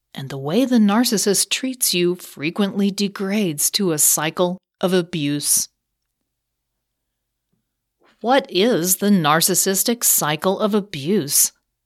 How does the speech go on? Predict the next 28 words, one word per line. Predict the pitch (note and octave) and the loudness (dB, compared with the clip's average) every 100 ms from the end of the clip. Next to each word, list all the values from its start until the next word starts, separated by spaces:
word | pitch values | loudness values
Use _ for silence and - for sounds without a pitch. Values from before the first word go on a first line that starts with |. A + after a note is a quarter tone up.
| _ _ _ _ _ _ _ _ _ _ _ _ _ _ _ C#4 | _ _ _ _ _ _ _ _ _ _ _ _ _ _ _ 2
The | |
narcissistic | C4 A#3 C4 C#4+ C#4+ C#4 B3 B3+ B3 | 6 6 6 2 2 2 2 0 0
cycle | - D3+ E3 G3+ F#3 | 0 -2 -2 0 2
of | D#3+ | 2
abuse | E3 D#3 A#3+ E3+ G#3 A#3+ | -2 0 0 2 2 0
is | A#3 | 0
similar | F#3+ - E3 G3+ D#3+ D#3 F3+ | 2 0 2 2 2 -2 -2
to | - A#3+ A3 | 2 2 2
other | E3 F#3+ G3 | 0 0 0
kinds | C#3+ - D3 D3+ D3+ | -2 -6 -4 -2 -2
of | |
abuse. | D3+ D3 D3 E3 - - _ _ _ _ _ _ _ - | -4 -4 -4 0 0 -2 _ _ _ _ _ _ _ -2
It | D#3+ - | -2 0
starts | - E3 F3 F3 | 0 2 2 2
out | D#3+ F3+ F#3+ | 0 2 0
with | F3+ F#3 F#3 | -2 -6 -6
lots | G#3 C#3+ F3 - | -8 -6 -2 0
of | G#3 | 0
apparent | G#3 E3+ G3+ G#3 G3+ | 0 0 2 2 2
support | - A3+ - - G#3 E3 F#3+ | 0 -2 -2 -2 0 0 0
and | G3 G#3 | 0 -2
loving | - E3 G3+ G3+ | -2 -4 0 2
admiration, | F3+ F#3 G3 G3 F#3 E3 - E3+ E3+ _ _ _ | 2 0 0 2 2 2 0 0 -6 _ _ _
but | B2+ B2 - | -14 -8 0
then | G#3 B3 C4 - _ | 2 4 2 -4 _
the | - | -14
relationship | C3 B2+ B2+ D#3+ - F3+ - F#3+ F3+ | -12 -8 -4 -2 0 0 0 0 -2
deteriorates | F#3+ F3+ - A3+ F3 D3 C#3+ D3 D3 - | -4 -2 0 0 0 0 -2 -2 -2 -4